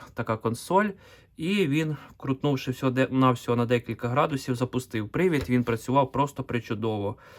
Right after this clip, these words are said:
В мене ж це не вийшло. Скоріше за все, лазерна голівка закінчила своє існування,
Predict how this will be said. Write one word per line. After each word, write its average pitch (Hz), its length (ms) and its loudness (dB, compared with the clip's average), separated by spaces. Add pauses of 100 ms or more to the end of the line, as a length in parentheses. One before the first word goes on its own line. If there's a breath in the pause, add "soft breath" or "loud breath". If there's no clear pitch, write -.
(220 loud breath)
В - 40 0
мене 175 240 4
ж - 100 -10
це 151 100 2
не 139 120 2
вийшло. 110 480 -4 (280 loud breath)
Скоріше 175 320 0
за 131 160 2
все, 120 500 0 (380 loud breath)
лазерна 120 460 4
голівка 117 640 -2 (1160 soft breath)
закінчила 135 760 2
своє 120 340 2
існування, 170 720 2